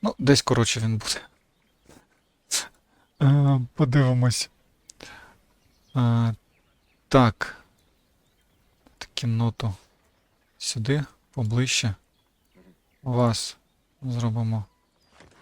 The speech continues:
ось так. Назад. Тут двадцять.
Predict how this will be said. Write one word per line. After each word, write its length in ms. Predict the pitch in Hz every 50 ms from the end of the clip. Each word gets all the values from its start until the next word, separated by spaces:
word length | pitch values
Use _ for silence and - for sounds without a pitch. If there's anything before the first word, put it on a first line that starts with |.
| _ - - - - - - -
ось 140 | - - -
так. 380 | - - 127 127 123 - - - - - - - - - - - -
Назад. 640 | 123 120 117 113 104 117 120 113 107 - - - _ _ _ _ _ _ - - - - - - - - - _ _ _ _ _
Тут 440 | - - 123 110 _ - - - - _ _ _ _ _ _ _ _ _ _ _ _ _ _ _ _ _ _ _ _ _ _ _ _ _ _ _ _ _ _ _ _ _ _ _ _ _ _ _ _ _ _ _ _ _ _ _ -
двадцять. 800 | 135 131 120 117 117 120 120 113 - - - 113 - - -